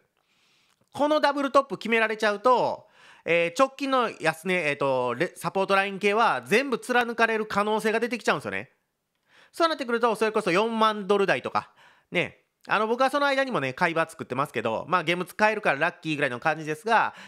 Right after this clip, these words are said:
えー、五万六千、五万三千、ね、四万九千とかね、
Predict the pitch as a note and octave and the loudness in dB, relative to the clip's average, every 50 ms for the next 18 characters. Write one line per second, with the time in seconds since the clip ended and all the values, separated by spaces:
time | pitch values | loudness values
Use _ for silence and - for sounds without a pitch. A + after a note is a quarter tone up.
0 | - - - B2 B2+ C#3 D#3 D#3+ D#3+ D#3+ D3+ C3+ B2+ - D3 B2+ B2 C3+ D3+ D#3 | -8 -4 -4 -2 -2 -2 0 0 0 0 0 -2 -4 -4 -4 -4 -2 -2 0 0
1 | D#3 D#3 D3+ - D3 A#2+ A#2 A#2+ C#3 C#3 A#2+ E2+ - - D3 E3 D3+ D3 D3 D3 | 0 -2 -2 -2 -4 -4 -2 -2 -2 -2 -2 -4 -6 -4 -2 -2 0 0 0 0
2 | D3+ D#3 D3+ C3 B2+ A#2 C3 C#3+ A2 G2 F#2+ A2+ C#3+ | -2 -2 -2 -4 -6 -4 -4 -4 -4 -4 -4 -4 -6